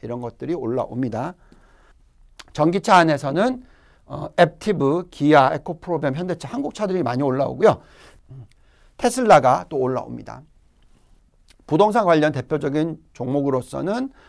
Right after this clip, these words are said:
오토데스크, 닥터, 어, 디알 홀튼입니다. 홈디포, 로즈 이런 종목들이 올라오고요. 그다음에 소비업종 대표 종목으로 보셨을 때 크록스, 부킹홀딩스, 비에프 코프,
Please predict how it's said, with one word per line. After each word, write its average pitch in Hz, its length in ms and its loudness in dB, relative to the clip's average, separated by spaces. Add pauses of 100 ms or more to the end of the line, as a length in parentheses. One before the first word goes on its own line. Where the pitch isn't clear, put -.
(120)
오토데스크, 175 1120 -2
닥터, 156 640 -10 (240)
어, 120 100 -2 (100)
디알 185 360 4
홀튼입니다. 131 800 -6 (340)
홈디포, 196 600 -2 (160)
로즈 147 500 4
이런 139 220 -4
종목들이 127 400 -8
올라오고요. 123 760 0 (1200)
그다음에 156 640 -2
소비업종 214 580 0
대표 139 260 -6
종목으로 143 440 -6
보셨을 123 540 -14
때 202 380 2
크록스, 247 800 -4 (340)
부킹홀딩스, 156 1160 -2
비에프 147 360 -2
코프, 247 640 -4